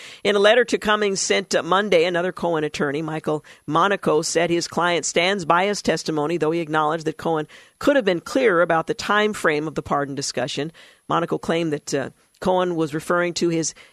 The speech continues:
interactions with Trump's legal team after he had decided to exit a joint defense agreement he had with Trump lawyers.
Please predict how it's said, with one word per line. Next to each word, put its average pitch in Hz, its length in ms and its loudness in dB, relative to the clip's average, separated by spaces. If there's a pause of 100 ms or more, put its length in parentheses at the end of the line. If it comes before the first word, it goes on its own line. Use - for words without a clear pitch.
interactions 185 640 2
with 165 180 -2
Trump's 170 320 -2
legal 220 380 0
team 185 260 -2
after 175 320 0
he 190 140 0
had 170 80 -2
decided 160 420 -2
to - 160 0
exit 165 260 0
a 160 60 -2
joint 147 320 -2
defense 185 400 -2
agreement 165 480 0
he 165 140 -2
had 160 200 -2
with 151 220 -4
Trump 147 300 -6
lawyers. 151 480 0